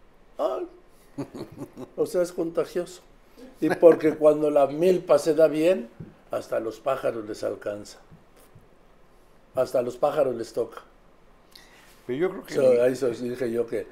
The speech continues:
Speaker 1: pues ahí soy yo desde Palmas, ¿no? Desde una oficina bancaria de Palmas.
Speaker 2: Ándale.
Speaker 1: Gracias, ¿eh? De nada, de nada, ca-
Speaker 2: Yo creo que por lo pronto ahí quedó una muesca en lo que se supone una relación muy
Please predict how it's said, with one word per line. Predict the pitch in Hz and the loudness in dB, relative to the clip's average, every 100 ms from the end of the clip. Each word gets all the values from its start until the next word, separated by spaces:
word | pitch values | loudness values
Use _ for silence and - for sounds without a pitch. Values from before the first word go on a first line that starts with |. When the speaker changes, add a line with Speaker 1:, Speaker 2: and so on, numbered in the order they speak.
| - - | -20 -10
Speaker 1:
pues | 120 | -2
ahí | 139 | -2
soy | 151 135 | -2 -4
yo | 139 147 | -4 -4
desde | 139 123 123 | -6 -10 -6
Palmas, | 135 135 135 123 110 | -2 -2 -4 -10 -10
¿no? | 123 180 | -10 -10
Desde | 143 117 | -8 -10
una | 127 | -10
oficina | 120 - 120 113 | -12 -10 -6 -4
bancaria | 104 101 113 110 | -4 -4 -6 -4
de | 104 | -8
Palmas. | - 110 107 104 - | -6 -6 -6 -10 -12
Speaker 2:
Ándale. | 120 120 110 147 | -12 -8 -2 0
Speaker 1:
Gracias, | 226 214 208 208 | 0 2 0 2
¿eh? | 208 254 262 | -2 -2 -2
De | 196 170 | 0 2
nada, | 190 247 262 240 247 - - | 2 2 2 -2 -4 -16 -2
de | 160 180 | 0 2
nada, | 196 240 262 247 | 2 0 0 -6
ca- | - - - - - - _ _ _ _ _ _ - - _ - | -8 -18 -18 -20 -20 -20 _ _ _ _ _ _ -20 -20 _ -20
Speaker 2:
Yo | 120 139 | -20 -16
creo | - | -16
que | - | -16
por | 113 104 98 | -12 -10 -10
lo | |
pronto | 95 113 117 110 | -10 -12 -12 -10
ahí | 101 101 98 | -8 -8 -10
quedó | 101 95 104 | -8 -6 -8
una | 101 95 | -8 -8
muesca | 87 95 139 92 - 98 | -10 -10 -12 -14 -12 -12
en | 87 | -12
lo | 80 | -16
que | - | -16
se | - - | -18 -18
supone | 82 - 90 90 | -20 -16 -16 -14
una | 95 92 | -12 -12
relación | 82 80 73 - 92 87 87 | -12 -12 -12 -14 -16 -16 -16
muy | 85 85 | -16 -16